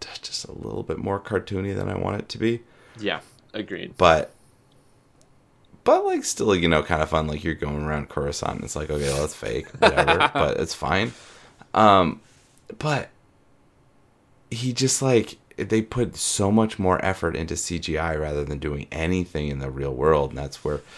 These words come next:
Speaker 1: uh, and he took the, like, "Oh,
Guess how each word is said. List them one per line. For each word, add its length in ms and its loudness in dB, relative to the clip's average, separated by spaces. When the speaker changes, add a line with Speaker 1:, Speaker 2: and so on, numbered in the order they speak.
Speaker 1:
uh, 100 -4
and 280 2
he 180 2
took 280 2
the, 100 6
like, 440 6
"Oh, 400 6